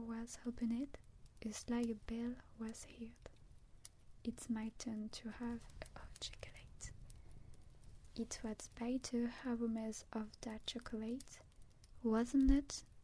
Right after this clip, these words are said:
and marshmallow, which brought a sweet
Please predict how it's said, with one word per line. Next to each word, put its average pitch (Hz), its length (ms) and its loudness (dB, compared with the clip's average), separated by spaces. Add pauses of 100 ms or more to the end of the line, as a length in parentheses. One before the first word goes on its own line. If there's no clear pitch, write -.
and 202 280 0
marshmallow, 208 640 -2 (1400)
which 240 340 4
brought 233 480 0
a 226 60 0
sweet - 380 0